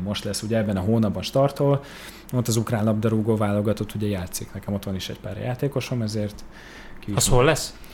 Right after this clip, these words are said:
Speaker 1: Ö, az ő, náluk úgy lesz most, hogy mind a három meccsük Romániában lesz, az ukrán válogatottnak,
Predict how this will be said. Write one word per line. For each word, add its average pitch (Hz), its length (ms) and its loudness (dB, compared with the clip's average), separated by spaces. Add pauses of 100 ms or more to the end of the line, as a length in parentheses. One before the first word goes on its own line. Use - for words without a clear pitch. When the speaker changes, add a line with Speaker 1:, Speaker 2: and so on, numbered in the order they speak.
(220)
Speaker 1:
Ö, 123 240 6
az 127 200 4
ő, 156 280 8
náluk 139 400 6
úgy 139 120 6
lesz 127 180 6
most, 127 240 0
hogy 120 460 4
mind 135 160 6
a 123 60 6
három 117 260 4
meccsük 120 280 0
Romániában 135 600 2
lesz, 165 300 2
az 127 80 -4
ukrán 120 260 -2
válogatottnak, 139 800 0